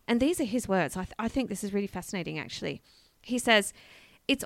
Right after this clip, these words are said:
almost like they are being beamed into my head.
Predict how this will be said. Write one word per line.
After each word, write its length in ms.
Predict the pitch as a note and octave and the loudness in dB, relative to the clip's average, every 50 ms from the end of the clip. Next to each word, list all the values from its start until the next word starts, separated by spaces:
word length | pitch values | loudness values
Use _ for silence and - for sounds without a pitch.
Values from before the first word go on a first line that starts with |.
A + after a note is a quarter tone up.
| - | 4
almost 480 | - D4 D#4 D#4+ D#4+ E4+ F4 E4+ - - | 6 8 8 8 6 6 4 2 2 4
like 220 | A#3 G3+ F#3+ - | 4 4 4 4
they 140 | - G#3 G3 F#3+ | 4 4 4 4
are 40 | |
being 420 | F#3 - G#3+ G3+ G3 G3 F#3+ F#3+ F3+ _ _ | 4 4 4 4 4 4 2 0 -2 _ _
beamed 440 | - A3 A3 A#3 A#3+ A#3+ A#3 A3+ - - - | 6 8 8 8 6 4 4 2 0 -2 -2
into 280 | G#3+ G#3 G#3 - G#3 | 0 0 0 0 0
my 140 | F#3+ E3+ E3+ | 0 0 -2
head. 420 | E3 E3 F#3+ F3+ D#3+ A#2 - - | -2 -2 -2 0 0 0 -2 -6